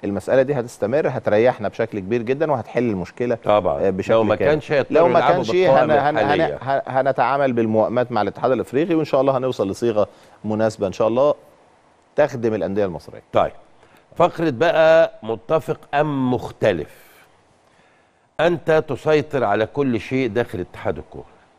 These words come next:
Speaker 1: لا، مختلف.
Speaker 2: مختلف.
Speaker 1: مختلف
Speaker 2: أصل إحنا
Speaker 1: تماما.
Speaker 2: ما بنسمعش غير مهندس أحمد مجاهد.
Speaker 1: لا، أنا ما، أنا أولا اللجنة اللي معايا، الاتنين اللي معايا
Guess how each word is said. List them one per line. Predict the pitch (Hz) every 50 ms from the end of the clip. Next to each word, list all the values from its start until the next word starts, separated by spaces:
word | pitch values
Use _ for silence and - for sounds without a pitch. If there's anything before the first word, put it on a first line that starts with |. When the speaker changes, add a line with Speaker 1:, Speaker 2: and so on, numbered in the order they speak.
| _ _ -
Speaker 1:
لا، | 82 110 117
مختلف. | 104 113 104 - - 127 127 120 95 78 - - - _ _ _ _ _
Speaker 2:
مختلف. | 92 92 - - - 127 110 87 73 - 98
Speaker 1:
مختلف | 92 - _ 101 98 98
Speaker 2:
أصل | 98 - -
إحنا | 143 92 90
Speaker 1:
تماما. | 117 110
Speaker 2:
ما | 104 101
بنسمعش | 95 90 - - 117 131 135 131 - -
غير | 95 113 131 127
مهندس | 113 95 104 110 - - 104
أحمد | 92 87 95 92 80 76
مجاهد. | 76 71 71 - _ _ _
Speaker 1:
لا، | 123 143 151 - - 101 98 104
أنا | 110 113 110
ما، | 107 110 - 107
أنا | 110 113 110
أولا | - - 107 110 113 127 131 120 113
اللجنة | 107 107 113 117 113 113
اللي | 104 95
معايا، | 90 92 110
الاتنين | 107 95 - - 113 113
اللي | 110 101 95
معايا | 90 87 92 104 104 101 95 85